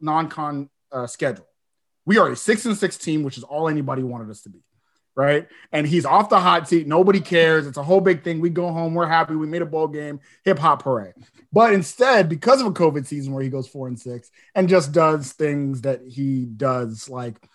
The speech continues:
being up fifteen with three minutes and thirteen seconds to go against Texas and blowing it. Um, <laughs> now he's on the hot seat, right? Like, so I, personally, I think this is his first real year. Like, Kingsbury left him a bare cupboard. That team sucked.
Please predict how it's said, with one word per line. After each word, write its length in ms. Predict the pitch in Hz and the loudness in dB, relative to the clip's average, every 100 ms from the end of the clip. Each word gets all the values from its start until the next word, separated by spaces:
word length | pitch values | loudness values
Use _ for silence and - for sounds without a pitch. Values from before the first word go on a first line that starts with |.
| _ _ | _ _
being 240 | 156 151 | 0 0
up 300 | 143 139 - _ - | 0 -2 -2 _ 2
fifteen 560 | 185 - - 147 127 113 | 2 2 0 0 0 -6
with 120 | 143 | -8
three 120 | 151 | -4
minutes 200 | 151 139 | -4 -4
and 80 | 139 | -4
thirteen 260 | 139 135 135 | -6 -6 -6
seconds 280 | 139 123 131 | -6 -8 -10
to 40 | |
go 320 | 120 123 117 - - | -10 -8 -10 -14 -12
against 320 | 135 151 - | -8 -8 -4
Texas 400 | 143 127 120 117 _ - | -4 -4 -10 -12 _ -4
and 180 | 147 | -4
blowing 380 | 117 143 135 113 | -2 0 0 -2
it. 140 | 113 107 _ _ _ | -8 -14 _ _ _
Um, 600 | 175 180 175 151 127 113 - - - | 4 6 8 6 2 -4 -6 -8 -6
<laughs> 280 | - - - | -10 -4 2
now 180 | 240 294 | 6 8
he's 120 | 277 | 8
on 100 | 277 | 6
the 60 | |
hot 200 | 277 269 | 6 4
seat, 220 | 180 117 113 | 2 -6 0
right? 240 | 175 240 | 2 4
Like, 160 | 208 190 | 4 2
so 340 | 208 247 220 - | 4 6 4 2
I, 300 | 214 233 202 - | 2 2 0 2
personally, 520 | 285 494 381 247 202 | 6 6 6 4 4
I 100 | 190 | 4
think 180 | 196 208 | 4 4
this 140 | 180 | 2
is 140 | 170 139 | 0 -6
his 160 | 156 - | -8 -10
first 380 | - 151 147 - | -8 -8 -8 -12
real 340 | 123 131 135 131 | -12 -6 -4 -4
year. 520 | 110 113 120 135 147 _ _ _ _ - | -6 -10 -12 -12 -16 _ _ _ _ -2
Like, 260 | 139 110 | 0 0
Kingsbury 480 | - 254 202 170 156 | 4 6 6 6 4
left 260 | 147 147 - | 2 -4 -4
him 140 | 147 | -6
a 140 | 127 113 | -6 -8
bare 340 | 113 147 135 | -6 -2 -4
cupboard. 380 | 123 113 92 90 - | -6 -14 -16 -20 -6
That 220 | 147 143 | -4 -4
team 240 | - 139 | -4 -4
sucked. 400 | 120 - 110 _ | -4 -10 -14 _